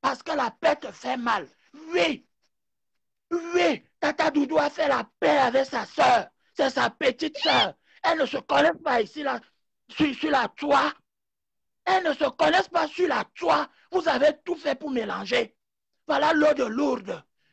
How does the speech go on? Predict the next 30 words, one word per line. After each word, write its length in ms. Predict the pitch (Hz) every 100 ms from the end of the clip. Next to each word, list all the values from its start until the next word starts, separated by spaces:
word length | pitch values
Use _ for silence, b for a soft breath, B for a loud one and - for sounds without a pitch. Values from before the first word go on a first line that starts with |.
| _ _
Voilà 300 | 302 294 311
les 180 | 311 -
tours 240 | - 330 269
à 100 | 240
Lourdes. 600 | 262 330 269 226 220 - _ -
Le 100 | -
résultat 540 | 254 220 226 - 302
de 120 | 240
ça. 320 | - 262 240 - _ _ _ _ _
Toi, 260 | 330 330 320
trois 200 | - 330
cent 240 | 339 330 311
soixante-cinq 640 | 269 262 233 - 285 277
degrés 360 | 247 190 269 277
de 80 |
quatre 500 | 233 - 285 262 -
mains, 220 | 262 302 302 - -
là. 220 | 240 - - _ _ _ _ _ _ _ _
C'est 140 | -
au 120 | 294 269
Tamo. 580 | - 330 311 208 156 _ -
Tout 140 | 381
ça, 180 | 330 294
ce 100 | 262
n'est 140 | 226 262
même 180 | 247 220
pas 120 | 214 208
toi. 240 | 202 - - _ _ _
C'est 160 | -
le 80 | 320